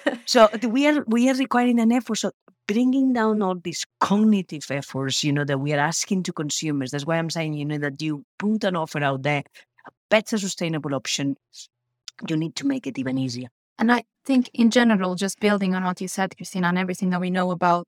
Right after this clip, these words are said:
Speaker 3: humans and the fact that we go with what's the easiest, we go with what we know, we go with the default, if you like. We also know that they often post-rationalize some of the decisions that they've made. And we also know that very often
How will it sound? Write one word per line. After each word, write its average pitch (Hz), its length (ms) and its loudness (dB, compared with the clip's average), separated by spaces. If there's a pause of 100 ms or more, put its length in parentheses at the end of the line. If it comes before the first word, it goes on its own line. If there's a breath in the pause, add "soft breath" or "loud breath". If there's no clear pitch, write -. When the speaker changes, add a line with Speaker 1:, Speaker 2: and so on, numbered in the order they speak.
(120)
Speaker 3:
humans 202 600 -2
and 190 100 0
the 185 60 -2
fact 185 240 0
that 180 140 -2
we 185 80 -4
go 208 240 4
with 180 200 -2
what's - 260 -2
the - 140 -8
easiest, 180 460 -6
we 180 80 -8
go 190 220 4
with 180 180 -4
what 175 220 -2
we 180 100 -4
know, 170 240 0
we 170 140 -4
go 180 160 2
with 180 140 -8
the 170 100 -4
default, 170 500 -8
if 175 160 -10
you 170 60 -4
like. 170 320 -2 (480 loud breath)
We 240 80 6
also 277 240 2
know 226 220 6
that 202 260 2
they 240 320 4
often 247 320 2
post-rationalize 190 960 0
some 190 300 -6
of 180 80 -12
the 185 80 -10
decisions 185 420 -8
that 180 140 -6
they've 190 240 -8
made. 202 400 -2 (320 loud breath)
And 233 80 0
we 240 100 4
also 262 240 0
know 208 240 2
that 196 280 0 (600)
very 254 340 4
often 185 440 0